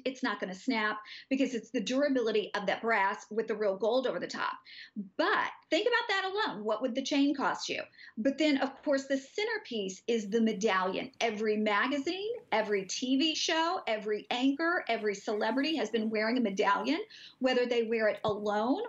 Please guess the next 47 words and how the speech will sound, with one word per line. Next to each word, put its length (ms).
or 100
whether 260
they 120
wear 200
it 120
layered. 600
And 120
like 180
I 60
said, 320
the 180
Zoom 560
necklace 480
is 160
what 160
this 180
is 120
called, 320
the 80
necklace 640
of 140
the 100
year. 400
But 380
we 340
love 280
it 240
because 260
it's 180
very 260
traditional. 640
The 120
Romans 640
wore 220
medallions 760
as 160
status 480
symbols 560
to 100
show 220
their 160
rank 320
in 120
society 640
or 100
their 180
wealth. 460